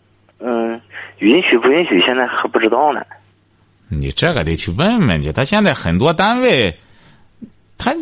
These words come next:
Speaker 2: 他不允许，你爱考啥考啥，你就走了，他就无所谓了。你得考虑一下，你这工作还要不要？关键是啊，你，你在考研，你是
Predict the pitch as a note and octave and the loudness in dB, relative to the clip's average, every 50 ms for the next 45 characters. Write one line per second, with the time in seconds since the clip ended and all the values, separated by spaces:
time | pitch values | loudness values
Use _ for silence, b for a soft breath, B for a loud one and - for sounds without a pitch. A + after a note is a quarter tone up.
0 | C4 - - - B3 A#3+ - C4 G#3 D#3 C#3+ C#3+ C#3+ F#3 C4 F4+ - - - D#3+ | -8 -10 -6 -4 -4 -2 0 2 2 4 4 4 4 4 2 2 0 0 0 2
1 | E3 G#3 C4+ D4+ D#4 B3+ E3+ D#3+ F#3 G#3 A3+ B3 B3 - D#3+ D3 D3+ E3+ G3+ A#3 | 2 4 4 4 2 2 2 4 4 4 4 4 2 2 2 2 4 4 4 4
2 | A#3+ G#3+ F#3+ A#3+ B3+ - - A#2+ G2+ G2 G#2 C#3+ G#3 B3+ B3+ A3+ A#3 A3+ F#3 E3+ | 2 2 2 2 0 0 0 0 0 0 2 4 4 4 4 4 2 2 0 0
3 | A3+ A#3+ - B2 A2+ G#2+ A#2 D#3+ G#3+ B3 C4+ C4 G#3+ D#3 C3+ A#2+ A2 A2 C3+ F#3+ | -2 -2 0 0 0 2 2 2 2 2 2 2 2 2 2 0 0 -2 -2 -2
4 | F#3 A#3+ - - - B2 A2+ B2 F3 A#3+ A#3+ G#3 F3+ E3+ E3+ D3+ C3+ B B B | -2 -4 -4 -4 -2 -2 0 0 0 0 0 0 2 2 0 0 -2 B B B
5 | B B B B B F3+ F3+ G3 G#3+ B3+ C4+ C#4 C#4 B3 G3 F#3 G#3+ A3+ B3+ C4+ | B B B B B -2 0 0 0 2 2 2 4 4 2 2 2 2 2 2
6 | B3+ F#3 C#3 B2+ B2+ B2 D3 F3 F#3+ E3 A#2+ G2 F2+ G2 G#2 G2 G2+ F#2+ F2+ E2+ | 2 2 2 2 0 2 2 2 2 2 2 0 0 0 0 0 2 0 2 2
7 | F2+ F2 D#2 D2 C#2+ D#2 F#2+ B2+ D#3+ F3 F3 - - G3+ G3 A3 A3+ F#3+ - A#3+ | 2 2 0 0 -2 -2 -2 -2 -4 -4 -4 -4 -2 0 0 0 0 0 0 -2
8 | A3+ F#3 - - B2+ B2+ B2 A#2+ A#2+ A#2 C3 F#3 A3+ A3+ G3 E3 D#3 - G#3 G3+ | -2 -2 -2 -2 -2 0 0 2 2 0 0 0 0 0 0 0 0 0 2 2
9 | F#3+ F3 | 2 0